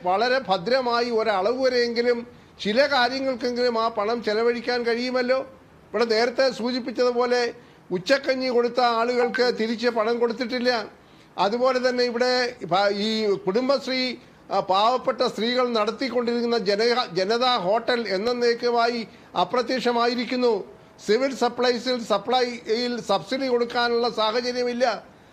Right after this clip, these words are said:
അപ്പോൾ ഈ പറയുന്നതായിട്ടുള്ള നികുതിയും നികുതി ഇതര വരുമാനത്തിനുമുള്ള കുടിശ്ശിക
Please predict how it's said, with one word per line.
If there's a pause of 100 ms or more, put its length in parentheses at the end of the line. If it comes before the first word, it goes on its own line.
(180)
അപ്പോൾ
ഈ
പറയുന്നതായിട്ടുള്ള
നികുതിയും
നികുതി
ഇതര
വരുമാനത്തിനുമുള്ള
കുടിശ്ശിക